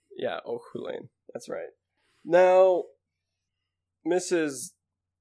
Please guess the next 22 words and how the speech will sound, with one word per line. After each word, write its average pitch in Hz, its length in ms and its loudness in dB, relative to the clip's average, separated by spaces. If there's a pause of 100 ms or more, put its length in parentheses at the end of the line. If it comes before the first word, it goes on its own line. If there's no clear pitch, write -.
(200)
Valerie 127 540 2
and 117 240 -2 (120)
Miss 127 300 -4
O'Hulain 123 840 -2
have 123 320 -4
been 120 420 0 (1000)
very 147 340 10
helpful 127 540 -2 (560)
in 131 120 -6
this 110 160 -6
investigation 120 680 -8
thus - 180 -10
far. 117 420 -4 (680)
Uh, 101 420 -4 (100)
Valerie 123 720 0 (120)
with 113 460 -8 (680)
her 120 180 -4
ability 107 720 -4
to, 98 440 -8
you 135 140 -8
know, 69 320 -6 (1040)
well, 131 200 -4